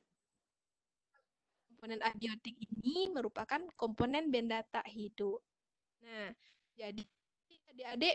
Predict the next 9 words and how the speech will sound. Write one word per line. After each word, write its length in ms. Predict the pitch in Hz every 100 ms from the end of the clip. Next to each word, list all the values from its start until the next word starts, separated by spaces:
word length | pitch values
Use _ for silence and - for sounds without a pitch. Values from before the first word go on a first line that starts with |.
| 262
bisa 240 | 302 320
melihat. 400 | 330 330 349 339 -
Nah, 80 | 247 -
saya 280 | - 285 269
bantu. 160 | 269 262 339 _ 226 214 208 - - _ -
Ya, 140 | 254 269 -
halo 240 | 247 247 311
Kak 160 | 311 269
Oji. 480 | 254 262 302 330